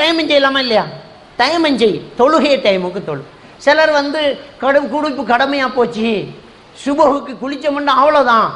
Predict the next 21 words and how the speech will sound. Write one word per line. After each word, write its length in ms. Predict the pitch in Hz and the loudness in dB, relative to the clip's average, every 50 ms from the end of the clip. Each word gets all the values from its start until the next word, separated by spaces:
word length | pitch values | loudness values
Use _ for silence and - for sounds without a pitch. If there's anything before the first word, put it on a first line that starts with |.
| - - | -8 -8
சுபகு 280 | 294 294 302 285 254 254 233 | -2 2 2 4 2 2 0
இல்ல, 100 | 214 196 - - - - 247 | -2 -2 -4 -4 -4 0 2
லோருக்கு 280 | 277 285 277 262 233 190 180 | 4 4 4 2 0 -4 -6
தான். 120 | 165 165 - - - - - _ - - - _ _ _ - - - - - - | -6 -6 -12 -20 -20 -20 -20 _ -20 -20 -20 _ _ _ -20 -20 -20 -14 -6 0
ஹராம், 560 | 190 190 190 208 226 240 240 226 190 156 - - - - - - - - - _ _ - | 0 2 4 4 4 4 4 4 2 0 -2 -6 -14 -20 -20 -20 -20 -20 -20 _ _ -8
நம்ம 140 | 180 190 190 180 - - - | -8 -6 -6 -8 -6 0 2
பாவத்துல 540 | 233 262 302 302 311 294 302 - 254 240 226 208 | 4 4 4 4 4 2 0 0 -4 -4 -4 -4
இருக்கிறோம். 480 | 202 196 170 185 175 180 180 175 160 143 - - - - - - - - - - - - - - 151 | -4 -6 -6 -2 2 2 2 2 2 0 -4 -10 -16 -20 -20 -20 -20 -20 -20 -20 -20 -20 -10 -4 0
உங்களுக்கு 340 | 196 247 277 277 - - 185 - - | 2 2 2 0 -2 -6 -14 -10 -6
குளிக்க 320 | 254 285 349 339 339 359 349 330 285 | -4 -2 -2 -2 0 0 0 2 4
இயலாதா? 500 | 240 254 277 294 285 254 220 190 175 165 151 156 - - - - - - - - 381 | 4 6 6 4 4 2 0 0 -2 -4 -6 -8 -14 -20 -20 -20 -20 -14 -6 -2 0
ஏன் 140 | 415 415 403 | 2 4 4
உங்களுக்கு 280 | 392 370 339 320 262 285 247 233 | 4 4 2 0 0 -2 -2 0
மனசை 240 | 233 269 254 - 262 233 | 0 0 0 2 2 2
உறுத்தணும்? 360 | 226 226 233 220 196 175 156 175 | 2 2 0 -2 -2 0 0 0
அல்லாஹ் 440 | 226 277 302 311 330 339 359 381 381 311 262 | 0 0 0 0 0 2 2 2 2 2 0
அனுமதி 380 | 277 320 330 320 320 294 302 262 262 | -2 -2 -2 -2 -2 -2 -2 -2 -2
தந்திருக்கீங்களோ, 480 | 254 254 254 247 233 233 240 269 285 294 | -2 -2 -2 -2 -2 0 2 2 2 2
உங்களுக்கு 320 | 320 330 339 330 247 320 277 | 2 0 0 0 2 0 0
ஏன் 120 | 262 233 220 | 0 0 -2
மனசை 220 | 214 208 - 202 | -4 -4 -4 -4